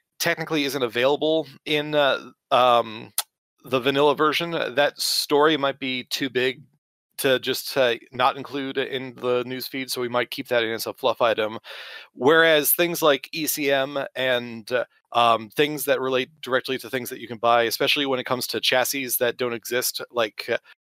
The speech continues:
when the Charger, uh, one A five, uh, gets, uh, produced, uh, that would probably be a story that, uh, is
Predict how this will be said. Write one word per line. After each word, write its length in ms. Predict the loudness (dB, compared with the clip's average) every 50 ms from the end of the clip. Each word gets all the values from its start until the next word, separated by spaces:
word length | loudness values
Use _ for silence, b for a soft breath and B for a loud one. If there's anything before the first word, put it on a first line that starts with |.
| _ _
when 240 | -2 2 2 2 2
the 120 | 2 0
Charger, 600 | 2 2 4 4 4 4 4 4 4 4 2 0 -2 -6 -10 _ 0
uh, 340 | 2 4 6 6 4 4 2 -2 _ _
one 260 | -4 0 2 2 4
A 100 | 4 2
five, 500 | 0 2 4 4 4 4 4 2 -2 -2
uh, 140 | -4 -4 -4 -6 _ -8
gets, 320 | -6 -6 -4 -4 -4 0
uh, 100 | 0 0
produced, 540 | 0 -2 -6 -6 -6 -6 -6 -4 -4 -2 0
uh, 140 | 0 0 2
that 220 | 2 0 0 0
would 180 | -2 -8 -8 _
probably 340 | -4 0 0 0 0 0 -6
be 260 | -6 -4 -4 -4 -4 -4 -6 -8
a 60 | -6
story 460 | -4 -2 -2 0 2 2 2 2 0 0
that, 380 | 0 0 0 0 0 -2 -2 -2
uh, 80 | -2 -2 B B B B B B B B
is 360 | 0 2 2 2 2 0 -4